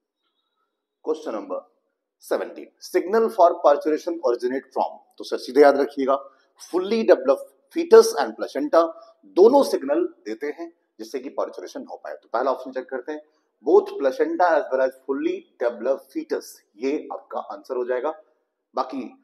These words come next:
oxytocin release from maternal pituitary कह रहे हैं, ये कोई मतलब नहीं है, First आंसर सीधे याद रखिएगा। और ये सवाल खूब पूछा गया है नीट में, याद रखिएगा। Question number eighteen,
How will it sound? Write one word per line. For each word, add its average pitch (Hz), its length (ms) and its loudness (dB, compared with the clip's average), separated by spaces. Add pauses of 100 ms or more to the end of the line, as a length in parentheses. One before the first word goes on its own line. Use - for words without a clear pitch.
(140)
oxytocin 135 440 -4
release 131 260 0
from 127 240 -2
maternal 131 400 -4
pituitary 127 420 -6
कह 120 100 -2
रहे 120 80 -6
हैं, 123 80 -12 (140)
ये 95 80 -14
कोई 107 160 -8
मतलब 117 320 -8
नहीं 127 140 -12
है, 170 80 -16 (240)
First 117 240 -6
आंसर 113 240 -10
सीधे 113 180 -6
याद 117 180 0
रखिएगा। - 300 -6
और - 460 -14
ये 110 40 -6
सवाल 135 300 4 (140)
खूब 214 300 -2
पूछा 165 240 0
गया 123 180 0
है 107 60 -4
नीट 110 240 -8
में, 139 60 -8
याद 98 260 -4
रखिएगा। - 360 -20 (960)
Question 131 320 -10
number 120 200 -4 (480)
eighteen, 160 380 -6